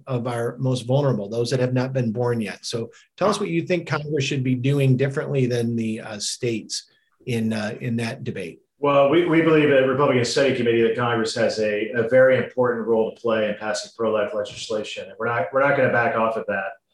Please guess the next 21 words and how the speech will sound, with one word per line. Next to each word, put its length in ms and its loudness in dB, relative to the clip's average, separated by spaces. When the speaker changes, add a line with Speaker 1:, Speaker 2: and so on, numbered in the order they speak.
Speaker 2:
Uh, 100 0
but 120 4
it 60 6
has 280 4
been 140 2
a, 320 6
admittedly, 460 2
it 100 4
has 160 2
been 140 0
a 100 4
debate 600 0
on 200 -6
Capitol 360 2
Hill 200 4
amongst 560 -2
conservatives, 800 0
and, 280 -8
and 160 -4
some, 340 0
uh, 300 2